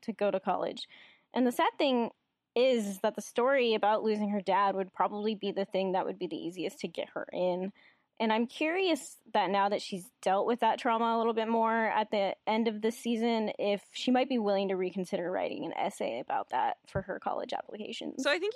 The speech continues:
Speaker 2: you are right about the general, like, yes, just having perfect grades is not gonna get you into an Ivy League. I think what pisses me off so much about that scene is the way that he makes it about her being Indian, right? Like,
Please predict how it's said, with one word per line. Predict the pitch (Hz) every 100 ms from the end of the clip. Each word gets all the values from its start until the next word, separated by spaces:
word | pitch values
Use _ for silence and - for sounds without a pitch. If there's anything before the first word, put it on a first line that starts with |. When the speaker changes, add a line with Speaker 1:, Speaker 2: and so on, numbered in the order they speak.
| 539
Speaker 2:
you | -
are | 226 214
right | 190
about | 190 180 170
the |
general, | 170 170 175 170 165 160
like, | 156 151 151 - _
yes, | 196 185 170 165 - - - - - - - _ - -
just | 160 180 180 - - _ -
having | 185 165 165 165 160
perfect | 175 165 170
grades | 170 160 160
is |
not | 190 156
gonna | 175
get | 160 151
you | 160
into | 160 170
an | 160
Ivy | 151 156
League. | 151 156 156 156 - _ _ _ -
I | 247
think | 359 -
what | 240 240 208 _ -
pisses | 311 285 285
me | 240
off | 190 196
so | - 185
much | 180 160 -
about | 226 220 226
that | 233 233 -
scene | 269 247 247 240
is | 202 180
the | 185
way | 180 175
that | 175
he | 185
makes | 165 151 180
it |
about | 156 147 151
her |
being | 156 160 135
Indian, | 226 202 147 95 131
right? | 156 165
Like, | - 165 156 - -